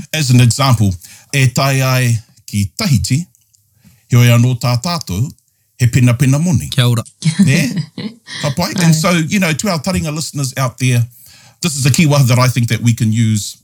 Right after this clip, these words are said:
Speaker 1: quite often.
Speaker 2: Mm-hmm.
Speaker 3: Mm-hmm.
Speaker 1: It's not a very hard kiwaha to use, but we just need to make sure that we put it within the context.
Speaker 3: Aye.
Speaker 1: Now,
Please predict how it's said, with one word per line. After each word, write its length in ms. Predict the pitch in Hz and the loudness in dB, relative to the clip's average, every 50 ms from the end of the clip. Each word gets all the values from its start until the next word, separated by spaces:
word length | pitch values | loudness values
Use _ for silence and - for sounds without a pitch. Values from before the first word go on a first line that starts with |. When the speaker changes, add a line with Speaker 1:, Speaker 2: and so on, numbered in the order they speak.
| - - 104 | -16 -10 -4
Speaker 1:
quite 220 | - 113 104 - 110 | -2 -2 -2 0 -2
often. 380 | 113 117 - - 202 220 214 | -4 -2 -2 -4 -4 -4 -4
Speaker 2:
Mm-hmm. 280 | 214 - 120 104 98 104 | -4 -4 -2 0 2 4
Speaker 3:
Mm-hmm. 200 | 120 180 185 190 196 | 4 4 4 2 2
Speaker 1:
It's 220 | 190 113 - - - | 0 0 0 0 0
not 220 | 147 151 - - _ - | 0 0 0 -4 _ 0
a 60 | 123 120 | 0 2
very 240 | 110 123 123 117 107 | 2 2 2 2 2
hard 300 | 95 95 131 156 175 165 | 2 0 0 -2 -2 -4
kiwaha 680 | - - - 120 107 104 104 95 90 95 95 95 - - | -6 -4 -2 -2 -2 -2 -2 -2 -2 -2 -4 -4 -8 -6
to 120 | - 123 | -4 -2
use, 160 | 127 143 131 - | -2 -2 -2 -2
but 180 | 131 117 - | -4 -2 0
we 80 | 120 117 | 2 0
just 260 | 107 - 117 - - | 2 0 -2 -2 0
need 140 | 117 110 104 | 0 0 0
to 80 | - 113 | 2 0
make 160 | 110 110 98 | 0 0 0
sure 180 | - - 113 101 | -2 -2 -2 -2
that 120 | 110 104 | -2 -2
we 80 | 104 101 | -2 -2
put 200 | 92 - - 110 | -2 0 0 0
it 80 | 110 104 - _ _ _ _ | -2 -2 -8 _ _ _ _
within 280 | - 101 101 110 104 95 | -6 -2 0 2 2 0
the 80 | 90 92 | 0 -2
context. 680 | - - 127 127 120 - - 123 - - - - - - | -4 -2 0 0 0 -2 -4 -8 -8 -10 -12 -12 -10 -6
Speaker 3:
Aye. 240 | - 165 147 143 139 - | -4 -2 -2 -2 -4 -2
Speaker 1:
Now, 320 | - 156 156 135 123 - | -2 0 0 0 -2 -6